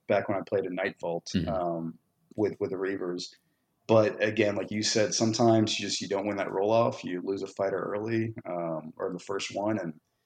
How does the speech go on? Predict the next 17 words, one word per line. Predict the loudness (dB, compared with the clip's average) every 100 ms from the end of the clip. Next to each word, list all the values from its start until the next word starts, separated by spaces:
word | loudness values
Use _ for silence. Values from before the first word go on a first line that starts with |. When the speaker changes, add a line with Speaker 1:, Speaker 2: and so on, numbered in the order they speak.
| _ _ _ _ -10
Speaker 1:
you |
know, | -6 -6
there | -4
goes | -4 -2
that | -2 -2
card. | -2 -2 -2
So, | -2 0 0 -2 -6 -10 _ 0
um, | 4 4 4 0 -2
I | 2
think | 4 4
it's, | 2 2
it's, | 0 0 -2 -2 4
Martyr's | 6 8 8 8
just | 4 2
a |
little | 0 2 4
bit | 4